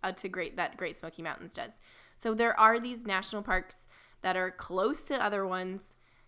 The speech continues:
and completely accessible, completely uncrowded. And the solution to this, to this issue, to the, to the fee increase issue and also to the overcrowding issue. And that, those are the things that really,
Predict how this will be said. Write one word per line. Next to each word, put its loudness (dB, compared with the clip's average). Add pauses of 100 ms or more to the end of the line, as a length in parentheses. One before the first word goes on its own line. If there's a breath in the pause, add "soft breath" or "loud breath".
(240 soft breath)
and -2 (160)
completely 0
accessible, -2
completely -4
uncrowded. -2 (680 loud breath)
And 0
the -4
solution -4
to -6
this, -6
to -6
this -4
issue, -4
to -4
the, -4
to -6
the -4 (960 soft breath)
fee -4
increase -6
issue -2
and -2
also -2
to -6
the -8
overcrowding -4
issue. -8
And -4
that, 2
those 0
are -4
the -8
things -4
that -4
really, -6